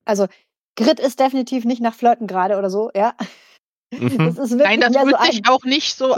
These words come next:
Speaker 1: ja, nein,
Speaker 3: anmerken.
Speaker 1: nein, ich, ich wollt's nur, ich wollt's nur sagen, ne? So, das ist eher ein
Speaker 3: Mhm.
Speaker 1: wirklich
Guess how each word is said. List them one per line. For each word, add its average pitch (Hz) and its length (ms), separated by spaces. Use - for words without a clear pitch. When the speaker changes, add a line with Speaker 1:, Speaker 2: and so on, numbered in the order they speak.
Speaker 1:
ja, 349 160
nein, - 20
Speaker 3:
anmerken. 339 120
Speaker 1:
nein, 320 160
ich, 196 200
ich 175 120
wollt's 294 200
nur, 262 140
ich - 160
wollt's 262 160
nur 240 120
sagen, 247 300
ne? 269 140
So, 247 80
das 240 160
ist 240 140
eher 262 220
ein 254 80
Speaker 3:
Mhm. 262 40
Speaker 1:
wirklich 277 200